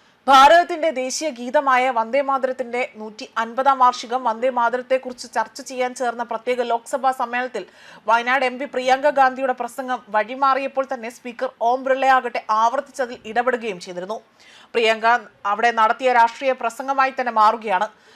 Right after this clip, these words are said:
വന്ദേ മാതരം ചർച്ച ചെയ്യാൻ സമയം കണ്ടെത്തിയതുപോലെ തന്നെ നെഹ്റുവിനെക്കുറിച്ചും ഇന്ദിരാഗാന്ധിയെക്കുറിച്ചും അതേപോലെ തന്നെ രാജീവിനെയും കുറിച്ച്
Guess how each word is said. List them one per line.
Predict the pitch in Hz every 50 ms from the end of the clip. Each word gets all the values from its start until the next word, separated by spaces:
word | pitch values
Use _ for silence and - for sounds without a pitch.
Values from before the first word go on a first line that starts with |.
| - - -
വന്ദേ | 269 311 311 285 349
മാതരം | 330 320 320 311 311 320 311
ചർച്ച | 302 320 269 - - 294
ചെയ്യാൻ | 269 - 247 247 262 262
സമയം | 254 254 233 233 233 254 269 269 254
കണ്ടെത്തിയതുപോലെ | 226 226 226 233 247 254 262 247 269 247 240 240 254 254 262
തന്നെ | 254 220 - - 208
നെഹ്റുവിനെക്കുറിച്ചും | 208 208 208 208 214 226 226 247 254 240 247 233 240 233 277 254 -
ഇന്ദിരാഗാന്ധിയെക്കുറിച്ചും | 233 220 220 240 247 269 269 269 262 254 254 262 262 247 247 247 240 - 190 175 _ _ - - - _ -
അതേപോലെ | 214 220 285 294 262 311 277 254 254 262
തന്നെ | 247 233 233 233 233
രാജീവിനെയും | 226 214 220 226 220 - 277 277 277 269 262 277 277
കുറിച്ച് | 254 269 247 220 247